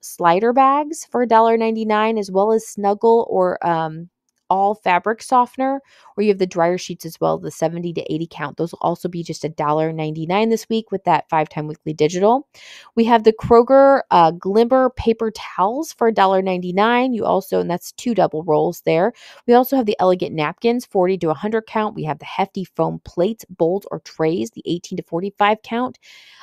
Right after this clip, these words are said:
Um, all of those are gonna be just a dollar ninety-nine each. The carrot iced double layered cake is twelve ninety-nine. We also have the candlelight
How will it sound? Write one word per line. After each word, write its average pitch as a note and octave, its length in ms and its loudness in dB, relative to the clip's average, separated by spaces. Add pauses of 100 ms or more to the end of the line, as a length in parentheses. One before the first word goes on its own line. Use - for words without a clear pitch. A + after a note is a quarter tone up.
(100)
Um, E3+ 400 0 (180)
all G3+ 260 2
of G3 80 2
those F#3 200 4
are E3+ 40 -2
gonna E3+ 120 -4
be E3+ 100 -4
just D#3 220 -12
a D#3 40 -14
dollar D3+ 240 2
ninety-nine D3+ 440 -6
each. - 420 -8
The - 80 -4
carrot B3+ 540 0 (160)
iced G#3 340 0 (100)
double G3 360 2
layered G#3+ 320 2
cake A3 280 0
is D#3+ 120 -4
twelve E3+ 280 0
ninety-nine. A3 760 -2 (420)
We G3+ 80 6
also G3+ 200 4
have G#3 140 -2
the F#3+ 80 -2
candlelight F#3+ 720 0